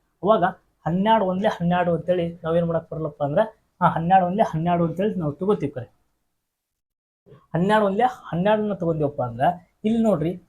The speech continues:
ಇಲ್ಲಿ ಎಲ್ಲಿ ಒಂದು ನೂರ ಇಪ್ಪತ್ತು ಅಂತಿದೆ. ಹ್ಮ್, ಒಂದು ನೂರ ಇಪ್ಪತ್ತು ಇಲ್ಲ, ಹೀಗಾಗಿ ಒಂದು ನೂರ ಇಪ್ಪತ್ತು ಆಪ್ಷನ್ಸ್ ಆಗಕ್ಕೆ ಸಾಧ್ಯ ಇಲ್ಲ. ಇಲ್ಲಿ ಹನ್ನೆರಡು ಇದೆ ಬರೇ,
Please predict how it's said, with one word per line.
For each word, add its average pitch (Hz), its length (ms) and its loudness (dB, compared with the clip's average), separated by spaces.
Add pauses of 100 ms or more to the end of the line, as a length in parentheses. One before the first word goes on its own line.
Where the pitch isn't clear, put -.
(140)
ಇಲ್ಲಿ 196 160 0
ಎಲ್ಲಿ 214 600 2
ಒಂದು 190 220 2
ನೂರ 208 180 2
ಇಪ್ಪತ್ತು 185 420 0
ಅಂತಿದೆ. 180 260 0
ಹ್ಮ್, - 1080 -8 (200)
ಒಂದು 196 220 2
ನೂರ 196 200 0 (220)
ಇಪ್ಪತ್ತು 170 680 -6
ಇಲ್ಲ, 160 280 0 (420)
ಹೀಗಾಗಿ 180 300 6
ಒಂದು 190 260 0
ನೂರ 190 160 4
ಇಪ್ಪತ್ತು 175 340 -2
ಆಪ್ಷನ್ಸ್ 185 420 -4
ಆಗಕ್ಕೆ 160 260 -6
ಸಾಧ್ಯ 139 260 -2
ಇಲ್ಲ. 117 180 -4 (1080)
ಇಲ್ಲಿ 196 100 4
ಹನ್ನೆರಡು 180 400 2
ಇದೆ 160 100 0
ಬರೇ, 147 160 2